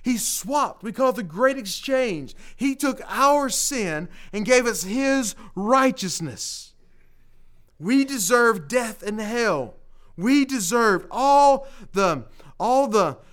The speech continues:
the sorrow that Christ endured. We deserve it, and he deserved none of that.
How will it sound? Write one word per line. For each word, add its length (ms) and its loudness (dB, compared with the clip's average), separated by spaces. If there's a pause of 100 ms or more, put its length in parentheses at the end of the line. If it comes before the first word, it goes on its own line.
(100)
the 80 -4
sorrow 760 2
that 180 -12
Christ 420 -2
endured. 520 -4
We 200 4
deserve 460 -2
it, 40 -4
and 100 -4
he 180 0
deserved 560 -4
none 460 2
of 160 0
that. 420 -10